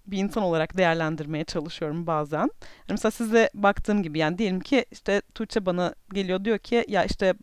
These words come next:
bugün de iş yerinde böyle böyle bir şey oldu, ben çok başarısızım." diyor mesela, çünkü böyle hissediyor o an. Ama ben biliyorum ki mesela Tuğçe hiç de başarısız bir insan değil.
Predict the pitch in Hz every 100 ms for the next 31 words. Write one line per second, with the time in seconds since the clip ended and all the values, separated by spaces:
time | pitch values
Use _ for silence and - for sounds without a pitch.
0 | - 190 196 196 185 - - 185 190 180
1 | 180 185 185 180 208 160 185 185 185 208
2 | - - 165 151 - 151 151 180 - -
3 | 170 147 143 - - 202 202 190 170 151
4 | - - 143 151 156 302 - - - -
5 | - 220 302 240 269 302 - 196 220 262
6 | 277 226 - 170 175 - 156 262 370 233
7 | - 262 294 - _ - - - - -
8 | 214 196 - 185 202 208 165 160 180 254
9 | 302 277 202 -